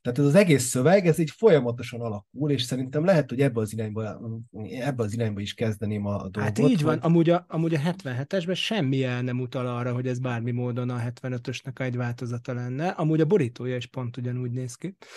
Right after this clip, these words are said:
Speaker 1: Na, közben megnéztem, hetvenhatos a Fancsikó és Pinta, tehát ez abszolút
Speaker 2: De
Speaker 1: akkori.
Speaker 2: hetvenötben is volt valami.
Speaker 1: Na, hetvennégyben jött az Alföldbe, és hetvenhatban
Speaker 2: Mhm.
Speaker 1: jött.
Speaker 2: Mhm.
Speaker 1: E-, ezt írja a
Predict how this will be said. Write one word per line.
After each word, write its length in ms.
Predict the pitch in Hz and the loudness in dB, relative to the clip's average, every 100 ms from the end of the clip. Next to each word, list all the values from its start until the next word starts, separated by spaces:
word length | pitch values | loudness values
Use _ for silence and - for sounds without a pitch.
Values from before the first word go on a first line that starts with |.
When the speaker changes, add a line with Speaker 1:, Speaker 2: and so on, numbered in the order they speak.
| - - _ _ _ _ - | -18 -20 _ _ _ _ -2
Speaker 1:
Na, 340 | 127 127 120 | 4 4 4
közben 360 | 165 165 135 135 | 6 6 6 6
megnéztem, 540 | 151 127 117 - 120 | 6 6 2 2 2
hetvenhatos 920 | 123 151 120 117 113 117 120 92 - | 4 4 2 -2 0 -2 -6 -12 -12
a 220 | 90 98 101 | -12 -14 -16
Fancsikó 560 | _ 98 98 - - 87 | _ -8 -8 -8 -8 -4
és 160 | 95 - | -4 -6
Pinta, 300 | 98 95 113 | -8 -6 0
tehát 280 | 120 110 | 2 2
ez 100 | 120 | 4
abszolút 420 | 120 120 - 101 104 | 4 2 0 -6 -4
Speaker 2:
De 80 | |
Speaker 1:
akkori. 160 | 98 120 | -4 0
Speaker 2:
hetvenötben 640 | 214 202 226 247 226 247 | 0 0 0 0 2 2
is 120 | 226 - | 2 0
volt 300 | 180 156 170 | -2 -2 -4
valami. 480 | 160 156 160 160 - _ _ - | -6 -2 -2 -4 -6 _ _ -6
Speaker 1:
Na, 120 | 131 | 2
hetvennégyben 680 | 147 175 - 135 127 123 123 | 4 4 4 2 4 4 2
jött 180 | 123 120 | 0 -2
az 120 | 101 | -2
Alföldbe, 640 | 117 127 160 151 139 127 | -2 -2 -6 -8 -4 -4
és 180 | 123 - | -4 -6
hetvenhatban 840 | 117 117 - 98 92 - - 151 | -6 -8 -6 -8 -6 -10 -8 -6
Speaker 2:
Mhm. 200 | 147 175 | -6 -8
Speaker 1:
jött. 260 | 175 - _ _ | -10 -14 _ _
Speaker 2:
Mhm. 260 | 151 120 202 202 _ _ _ _ _ _ | -12 -10 -12 -14 _ _ _ _ _ _
Speaker 1:
E-, 200 | - 113 | -4 0
ezt 300 | 110 - - | 0 -2 -4
írja 240 | 98 98 | -4 -2
a 200 | 95 - | -4 -6